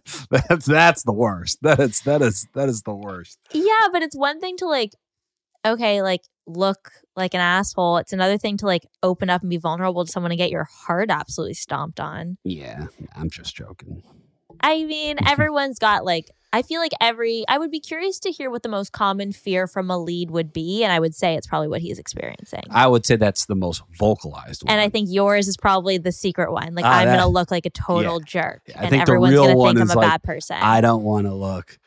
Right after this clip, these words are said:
Speaker 1: like a jerk or a bad person, and I don't wanna be hated by everyone that watches the show."
Speaker 2: A hundred percent. And I think both of those, that and what I said, are both, like,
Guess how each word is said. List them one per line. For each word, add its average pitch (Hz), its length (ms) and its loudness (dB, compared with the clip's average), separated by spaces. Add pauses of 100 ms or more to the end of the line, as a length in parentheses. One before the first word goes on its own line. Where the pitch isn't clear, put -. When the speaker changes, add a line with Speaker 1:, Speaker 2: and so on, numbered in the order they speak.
(260)
Speaker 1:
like 92 200 -6
a 90 60 -8
jerk 87 460 -4
or 87 120 -6
a 82 60 -6
bad 92 300 -8
person, 82 540 -6
and 85 120 -8
I 87 160 -6
don't 90 180 -6
wanna 87 200 -8
be 85 120 -16
hated 90 560 -10 (340)
by 87 140 -6
everyone 85 400 -4
that 78 100 -8
watches 78 400 -10
the - 100 -18
show." - 240 -10
Speaker 2:
A 202 60 -2
hundred 233 280 -2
percent. - 340 -4
And - 100 2
I 277 80 2
think 277 240 -4
both 220 260 4
of 285 140 -2
those, 339 500 2 (280)
that 214 340 4
and 208 200 0
what 208 120 2
I 202 160 4
said, 262 260 2
are 202 140 2
both, 190 380 2
like, 180 280 -2